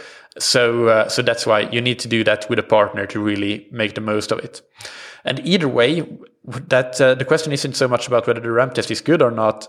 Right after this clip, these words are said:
but, uh, even if, uh, let's say that your ramp test is exactly correct, it's impossible to jump from where you are right now, fifty-two strokes per minute as your natural stroke rate, to fifty-eight or sixty, uh, or even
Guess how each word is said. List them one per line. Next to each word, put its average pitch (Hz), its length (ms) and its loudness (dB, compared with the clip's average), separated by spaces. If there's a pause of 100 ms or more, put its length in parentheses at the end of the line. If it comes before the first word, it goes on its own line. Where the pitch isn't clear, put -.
(140)
but, 113 420 2
uh, 107 200 2 (360)
even 147 300 2
if, - 260 -4
uh, 117 60 4
let's 120 260 0
say 120 120 4
that 110 180 0
your 117 140 0
ramp 113 220 0
test - 280 -4
is - 360 -4 (200)
exactly 120 460 -2
correct, 107 440 0 (480)
it's - 260 0
impossible 151 520 0
to 127 100 -6 (140)
jump 123 320 0
from 110 380 -2 (100)
where 113 320 2
you 113 160 2
are 110 140 4
right 107 280 2
now, 120 360 2
fifty-two - 560 -4
strokes 113 320 0
per - 100 -2
minute 110 300 0
as - 180 -2
your 110 80 0
natural 110 320 -2
stroke 113 360 -2
rate, 117 360 0
to 113 240 0 (260)
fifty-eight 120 640 0
or 110 160 -2
sixty, 147 540 -2 (520)
uh, 120 220 6 (120)
or 120 200 2
even 120 380 -4